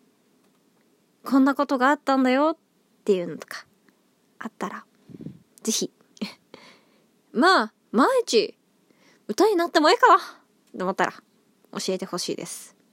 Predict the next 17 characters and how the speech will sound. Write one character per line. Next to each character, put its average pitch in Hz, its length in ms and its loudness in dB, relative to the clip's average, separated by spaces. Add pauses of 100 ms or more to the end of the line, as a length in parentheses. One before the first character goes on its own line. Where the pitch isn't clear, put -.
(400)
<laughs> - 40 -2 (2500)
う 233 40 4
ん。 170 280 -4 (260)
あ 196 220 -6
の、 180 160 -6
私 311 720 -2
と 330 120 -8
か 160 420 -2
と 160 80 -10
ね、 202 100 -2
話 240 340 -2
を 254 60 0
し - 320 -8
て 190 140 -2
る 165 80 -8
と 156 100 -10
ね、 180 220 -8